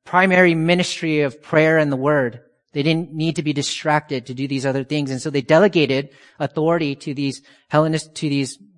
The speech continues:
Hellenists who would care for their widows.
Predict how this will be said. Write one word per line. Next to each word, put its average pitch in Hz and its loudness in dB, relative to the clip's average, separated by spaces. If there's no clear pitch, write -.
Hellenists 156 0
who 147 -4
would 139 -2
care 170 4
for 156 -2
their 131 0
widows. 131 -4